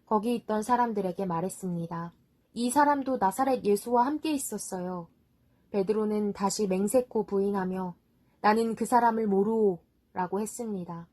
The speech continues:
얼마 지나지 않아 거기 서 있던 사람들이 베드로에게 다가와 말했습니다.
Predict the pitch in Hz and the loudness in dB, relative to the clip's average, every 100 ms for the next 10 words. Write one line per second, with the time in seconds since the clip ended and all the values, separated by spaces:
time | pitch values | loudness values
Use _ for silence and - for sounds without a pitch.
0 | _ _ _ _ _ _ 196 202 220 214 | _ _ _ _ _ _ 0 2 2 0
1 | 208 208 196 196 180 180 185 180 _ _ | 0 0 0 -4 -4 -4 -4 -8 _ _
2 | - 202 190 220 277 269 - 247 247 240 | -4 -2 -2 0 0 0 0 -2 2 0
3 | 233 202 185 190 190 - 196 196 226 233 | 0 -2 -2 -2 -2 -2 -2 0 2 2
4 | 214 196 190 175 180 180 190 170 170 - | 2 -2 -4 -6 -6 -4 -4 -4 -8 -10
5 | 175 165 165 170 165 | -10 -8 -8 -10 -12